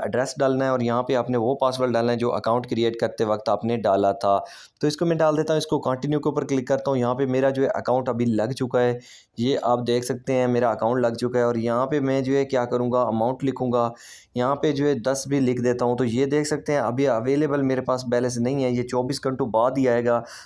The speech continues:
तो मैं इससे विड्रॉ ले पाऊँगा। रिकॉर्ड के ऊपर क्लिक करते हैं तो यहाँ पे मेरा कोई भी रिकॉर्ड वगैरह नहीं है। तो यहाँ पे इन्वर-, इन्फॉर्मेशन वाला बटन है, तो इसके ऊपर यहाँ पे जैसे मैं क्लिक करता हूँ तो आपको बहुत सारी इन्फॉर्मेशन भी इसके अंदर देखने को मिल जाती है। और उसके बाद इसके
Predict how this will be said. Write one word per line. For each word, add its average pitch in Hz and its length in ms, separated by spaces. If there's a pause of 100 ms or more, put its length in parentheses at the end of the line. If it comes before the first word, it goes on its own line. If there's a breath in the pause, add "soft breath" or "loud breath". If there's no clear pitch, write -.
(120 loud breath)
तो 151 60
मैं 151 160
इससे 151 200
विड्रॉ 131 320
ले 104 200
पाऊँगा। 104 360
रिकॉर्ड 123 400
के 160 80
ऊपर 156 160
क्लिक 147 240
करते 147 220
हैं 147 100
तो 143 80
यहाँ 123 200
पे 135 140
मेरा 127 200
कोई 135 200
भी 139 100
रिकॉर्ड 117 340
वगैरह 113 280
नहीं 127 280
है। 123 140 (440 loud breath)
तो 151 60
यहाँ 143 220
पे 165 140
इन्वर-, 151 380 (100)
इन्फॉर्मेशन 143 580
वाला 147 220
बटन 131 300
है, 139 80
तो 135 120
इसके - 260
ऊपर 143 240
यहाँ 127 220
पे 127 140
जैसे 117 260
मैं 139 140
क्लिक 123 240
करता 123 220
हूँ 127 180 (380 loud breath)
तो 151 60
आपको 147 220
बहुत 143 240
सारी 147 180
इन्फॉर्मेशन 131 540
भी 135 100
इसके - 300
अंदर 123 220
देखने 123 300
को 123 120
मिल 104 200
जाती 107 280
है। 117 60
और 117 160
उसके 143 200
बाद 156 220
इसके 156 300